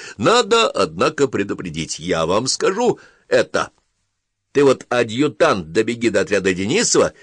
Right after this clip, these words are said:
да передай ему личное моё приказание. А ты, Пётр Николаевич, добеги до генерала Карпова, да ему насчёт пленных подтверди, чтоб щадили их и помогали. А то поставит всё это войско в сокрушение,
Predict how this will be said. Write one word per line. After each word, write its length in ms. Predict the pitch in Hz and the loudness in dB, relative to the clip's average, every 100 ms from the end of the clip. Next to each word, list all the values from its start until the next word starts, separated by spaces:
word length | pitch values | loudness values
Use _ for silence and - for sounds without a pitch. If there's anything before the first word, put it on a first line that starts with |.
| _ | _
да 100 | - | -8
передай 320 | - 87 196 101 | -6 0 2 2
ему 140 | 202 | 4
личное 460 | 196 196 139 - 156 | 4 4 2 -2 2
моё 160 | 151 | 2
приказание. 600 | 147 147 143 98 82 73 - - | 2 0 0 0 -2 -6 -14 -6
А 160 | 87 | -4
ты, 200 | 87 92 | -2 -4
Пётр 320 | 95 123 139 160 | 0 0 0 -4
Николаевич, 440 | 170 180 180 139 | 0 2 2 0
добеги 340 | 170 165 160 | -2 -2 0
до 140 | 147 110 | 0 -2
генерала 400 | 98 92 92 92 | -2 0 0 0
Карпова, 600 | - 98 147 180 202 180 - | 0 -2 0 0 2 0 -2
да 120 | 90 135 | 2 4
ему 220 | 120 110 | 4 2
насчёт 380 | 139 180 190 - | 2 2 0 0
пленных 460 | 202 180 110 104 | 2 2 2 -2
подтверди, 440 | 110 104 110 95 82 | -2 -2 -2 -2 -2
чтоб 200 | 101 - - | -4 -4 -10
щадили 640 | - - - 104 117 208 226 | -4 -2 0 0 2 0 0
их 280 | 196 - - - | -2 -4 -10 -4
и 120 | 107 | -2
помогали. 560 | - 120 90 85 69 - _ _ _ _ _ _ _ _ _ | -2 -4 -4 -6 -8 -14 _ _ _ _ _ _ _ _ _
А 120 | - | -6
то 80 | 95 | -4
поставит 560 | 107 110 - 131 143 135 | 0 0 2 2 2 2
всё 220 | - 143 | 2 2
это 160 | 139 120 | 2 4
войско 420 | 139 117 - 110 | 4 2 0 -2
в 60 | |
сокрушение, 680 | - 117 127 - 98 104 87 | -2 0 0 2 2 2 -2